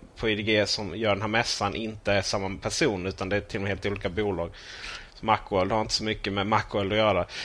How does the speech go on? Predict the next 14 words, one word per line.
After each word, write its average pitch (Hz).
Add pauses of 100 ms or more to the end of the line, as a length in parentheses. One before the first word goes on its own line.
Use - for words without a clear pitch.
(120)
Vilket 135
är 151
en 156
annan 147
sak, -
att - (140)
Apple 135
har 156
ju 139
haft - (460)
har 127
ju 123
försämrat 113
relationerna 110